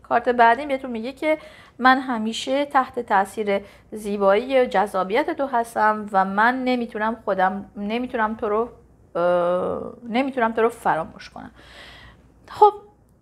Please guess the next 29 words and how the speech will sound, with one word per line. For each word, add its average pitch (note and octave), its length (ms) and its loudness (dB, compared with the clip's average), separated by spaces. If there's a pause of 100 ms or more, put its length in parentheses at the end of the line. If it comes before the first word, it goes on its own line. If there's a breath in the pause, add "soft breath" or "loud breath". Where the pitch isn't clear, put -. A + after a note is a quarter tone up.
(200)
ببینید A4 360 0
دوستان، F#4+ 320 2 (600)
یه G4+ 140 8
سریاتون G#4 540 2 (420)
دارم E4+ 220 6
می‌بینم F4 260 0
که F#4+ 100 0
روی F4+ 180 2
خودتون F4 340 0
متمرکز D#4 600 0
هستین. C#4+ 240 -2
این D#4 100 -8
کارتی C#4+ 260 0
که C#4+ 120 -8
اینجا B3 260 2
هستش، B3 520 0 (300)
میانه G#3 420 -2
روی E3+ 280 0
می‌کنین، B3+ 500 0
هر C#4+ 160 2
کاری A#3 300 0
که G#3 120 -8
می‌کنین G3 460 -8
انجام C4 380 0
می‌دین E4+ 260 -10 (720 loud breath)
و E4+ 300 6
اینکه G#4+ 300 0
حالا G4 260 2
یک G4+ 260 -2